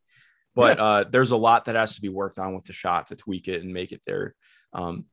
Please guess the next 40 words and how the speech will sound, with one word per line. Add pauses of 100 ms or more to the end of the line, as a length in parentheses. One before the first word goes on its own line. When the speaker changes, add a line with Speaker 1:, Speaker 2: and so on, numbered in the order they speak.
Speaker 1:
but
I
do
think
that
there's
an
avenue
for
him
to
become
a
real
N
B
A
player. (400)
Um,
like, (120)
again,
some,
some,
some
of
the
tape
didn't
look
great. (120)
I
would
say
the
same
thing
about
Kai
Jones.
Like,